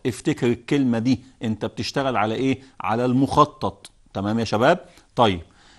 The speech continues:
يبقى انا هنا لازم اقول ايه؟ هو عاوز يحسب قيمة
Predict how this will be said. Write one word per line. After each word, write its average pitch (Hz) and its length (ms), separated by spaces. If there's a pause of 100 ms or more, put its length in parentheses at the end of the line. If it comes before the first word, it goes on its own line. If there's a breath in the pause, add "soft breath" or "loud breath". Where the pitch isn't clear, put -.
يبقى 131 500
انا 170 160
هنا 131 280
لازم 123 320
اقول 110 280
ايه؟ 101 240 (500 loud breath)
هو 170 220
عاوز 147 380
يحسب 160 340 (100)
قيمة 156 220